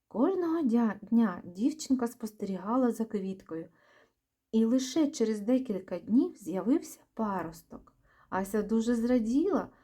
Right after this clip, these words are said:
та продовжувала піклуватися за квіткою. Пройшло багато часу,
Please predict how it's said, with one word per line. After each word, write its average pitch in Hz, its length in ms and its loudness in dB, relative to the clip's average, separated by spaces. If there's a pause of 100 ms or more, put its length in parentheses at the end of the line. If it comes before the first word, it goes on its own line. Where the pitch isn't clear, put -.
(100)
та 190 120 -12
продовжувала 277 720 4
піклуватися 196 880 -6
за 185 140 -8
квіткою. 165 640 -18 (640)
Пройшло 196 480 -2
багато 208 460 0
часу, 226 680 -8